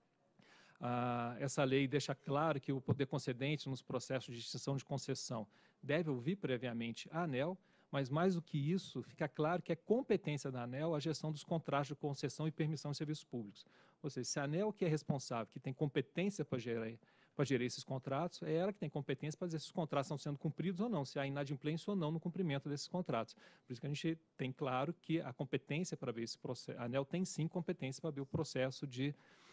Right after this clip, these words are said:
eh, inadimplência. Isso já vem sendo aplicado, eh, há, há tempos aqui na agência. Eh, entrei no site da aneel, peguei um caso qualquer, eh, entrando lá na nossa pesquisa legislativa, que foi a proposta de declaração de caducidade de uma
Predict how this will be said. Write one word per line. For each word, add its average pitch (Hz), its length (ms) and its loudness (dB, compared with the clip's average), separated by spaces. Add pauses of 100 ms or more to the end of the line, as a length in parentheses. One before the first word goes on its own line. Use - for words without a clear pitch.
(200)
eh, 135 140 0
inadimplência. 147 680 0 (320)
Isso 185 200 -2
já 185 120 4
vem 180 140 0
sendo 165 240 0
aplicado, 151 640 -2 (140)
eh, 117 680 -6
há, 120 460 0
há 127 40 -4
tempos 180 360 2
aqui 127 180 -2
na 117 120 0
agência. 131 500 -4 (640)
Eh, 123 420 -2
entrei 139 260 0
no 139 60 0
site 151 200 4
da 139 80 4
aneel, 147 140 4
peguei 143 240 0
um 143 100 0
caso 143 360 4
qualquer, 147 500 2 (320)
eh, 120 140 -6
entrando 117 340 -4
lá 117 100 0
na 117 60 -2
nossa 117 200 -4
pesquisa - 280 -6
legislativa, 131 720 0
que - 140 -14
foi 156 160 4
a 147 40 6
proposta 147 460 2
de 143 60 -4
declaração 139 360 2
de 131 80 -2
caducidade 135 720 2
de 135 140 -2
uma 143 260 0